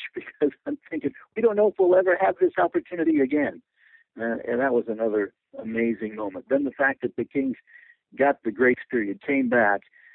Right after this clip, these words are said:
uh, and then went through all the drama of, "Will this team be going to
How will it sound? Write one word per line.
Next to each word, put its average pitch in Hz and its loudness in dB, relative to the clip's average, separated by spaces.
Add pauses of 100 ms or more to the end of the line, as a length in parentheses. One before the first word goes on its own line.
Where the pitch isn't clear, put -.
(260)
uh, 107 -4
and 117 0
then 135 4
went 131 0
through 139 4
all 139 6
the 131 4
drama 139 4
of, 117 2 (120)
"Will 123 4
this 123 -12 (140)
team 143 -2
be 127 0
going 131 2
to 120 -2